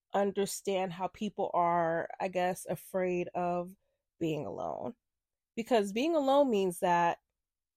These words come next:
you're self-fulfilled. Like, you're not looking for something else to,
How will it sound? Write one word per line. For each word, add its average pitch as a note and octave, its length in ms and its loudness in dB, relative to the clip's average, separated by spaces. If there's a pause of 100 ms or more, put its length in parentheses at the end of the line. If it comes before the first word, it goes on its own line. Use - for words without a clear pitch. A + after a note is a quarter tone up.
(380)
you're G3+ 240 2
self-fulfilled. F#3+ 960 2
Like, F#3+ 280 2
you're A3 140 4
not A3 280 4
looking G#3 460 -2
for G3 160 -2
something F#3 420 -2
else F#3+ 220 0
to, F#3+ 200 -2